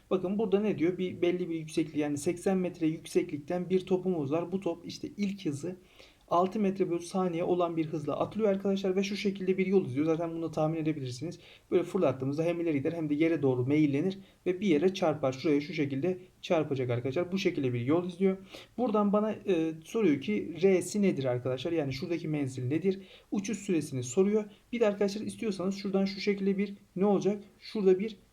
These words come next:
V son hız olacak. Bir de istiyorsanız bu V son hızını da bulabiliriz. Tabii soruda bize onu sormuyor ama bunu da göstermiş olalım. "Tamam hocam." diyorum. O zaman hemen başlayalım arkadaşlar. Öncelikle bakın R'yi bulalım.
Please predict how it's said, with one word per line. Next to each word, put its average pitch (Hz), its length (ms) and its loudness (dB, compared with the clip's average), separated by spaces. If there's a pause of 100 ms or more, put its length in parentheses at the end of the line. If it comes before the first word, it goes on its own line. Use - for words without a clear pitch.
(200)
V 180 400 2 (100)
son - 460 0
hız 143 140 -2
olacak. 165 480 0
Bir 190 100 0
de 190 80 2
istiyorsanız 165 520 -2
bu 170 160 0
V 165 180 4
son 180 220 -2
hızını 156 320 -2
da 165 120 0
bulabiliriz. 147 380 0
Tabii 143 180 -2
soruda 160 340 -2
bize 156 120 -6
onu 160 100 0
sormuyor 165 360 0
ama 127 220 -2 (220)
bunu 196 160 2
da 180 80 4
göstermiş 160 600 0
olalım. 120 340 0 (420)
"Tamam 233 300 2
hocam." 135 280 0
diyorum. 160 220 0
O 190 60 4
zaman 185 220 2
hemen 185 300 2
başlayalım 156 360 0
arkadaşlar. 135 340 0
Öncelikle 202 520 2
bakın 185 280 2
R'yi 180 380 4
bulalım. 120 280 0